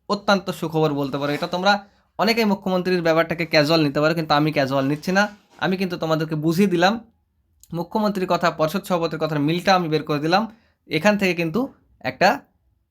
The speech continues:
ভ্যাকান্সি হয়তো পঞ্চাশ হাজার না আসতে পারে, আমি বারবার বলছি, কিন্তু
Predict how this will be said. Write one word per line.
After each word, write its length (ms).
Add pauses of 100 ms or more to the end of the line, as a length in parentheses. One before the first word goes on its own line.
(420)
ভ্যাকান্সি 380
হয়তো 200
পঞ্চাশ 280
হাজার 220
না 180
আসতে 180
পারে, 160
আমি 100
বারবার 260
বলছি, 280
কিন্তু 380